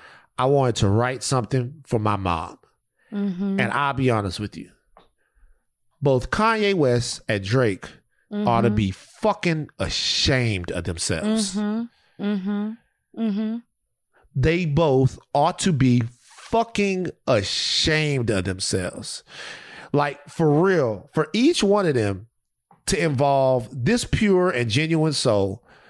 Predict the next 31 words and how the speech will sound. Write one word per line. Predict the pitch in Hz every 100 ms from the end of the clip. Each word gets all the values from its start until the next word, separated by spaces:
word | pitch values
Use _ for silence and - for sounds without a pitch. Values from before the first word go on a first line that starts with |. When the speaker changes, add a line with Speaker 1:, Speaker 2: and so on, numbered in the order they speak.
| - - _ - -
Speaker 1:
for | 156
Kanye | - 240 285 277 147 101 87 - _ _ _ _ _ _ - _ _ _ _
to | - 180 156
involve | 147 143 120 151 185 196 175
him | 151 170 131 117 123 - - - -
by | 135 131
having | 175 180 160
him | 170
record | 135 - 208 233 240
a |
verse | 175 190 180
for | - 156
Donda | 151 156 123 95 92 107 - - - -
and | 143 139
then | 135
putting | - 262 226
some, | - 202 170
hearing | 135 202 294 240
that | 208 160 110
beautiful | 147 247 240 202
verse | 151 143 117 110
and | 147
then | 139
putting | - 233
that | 208 175 113
bullshit | 147 175 180 180 160
on | -
the | 127 -
end | 156
of | 180 180
it. | -